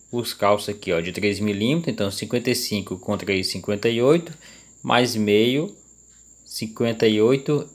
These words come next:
e meio, certo? Então aqui eu tenho cinquenta e oito milímetros, vírgula cinquenta centésimos de milímetro, ok? Então agora eu vou colocar aqui e colocar na,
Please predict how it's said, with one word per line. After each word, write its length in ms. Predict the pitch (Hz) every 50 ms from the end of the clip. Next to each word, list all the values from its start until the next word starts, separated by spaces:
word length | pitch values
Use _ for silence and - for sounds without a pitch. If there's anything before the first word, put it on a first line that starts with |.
| - -
e 140 | 147 170 165
meio, 680 | 143 123 110 107 101 101 98 92 85 82 - - - - -
certo? 420 | - - - 107 127 143 - -
Então 260 | 117 - - 98 101
aqui 160 | 104 104 -
eu 80 | 110 110
tenho 440 | 107 - 104 101 101 110 120 123 - - - - - - - - - - - - - - _ -
cinquenta 540 | - - - 110 - - 151 165 165 160
e 80 | 147 131
oito 240 | 123 120 113 113 117
milímetros, 680 | 117 113 104 98 101 110 123 143 147 - 175 165 170 165 - - - - - - - 104 101 104 - - 107
vírgula 680 | 101 98 110 135 156 151 135 147 156 156 156 147 - - - - - - - - - _ -
cinquenta 640 | - - - - 143 139 - - 123 127 123 127 139
centésimos 840 | 139 - - 160 147 - - - 107 101 107 110 110 110 123 131
de 100 | 127 143
milímetro, 560 | 160 175 180 151 110 92 85 78 - - - - - - -
ok? 480 | - 90 - - 135 160 190 185 165 - - _ _ _ _ - _ - _ _ _ _
Então 160 | - 92 92
agora 260 | 90 87 90 92 95
eu 80 | 95 87
vou 340 | 85 95 98 98 95 90 85 - - - -
colocar 400 | - - 95 92 90 - 95 90
aqui 420 | - - - 135 151 190 170 - - - - - - - - - - - - - - -
e 100 | - 98
colocar 680 | 95 - - 113 113 110 110 - - 98 98 107 113 110 - - - - - - - - - - - - - - - - - - - - - - - - - - - -
na, 360 | - 95 87 87 92 98 98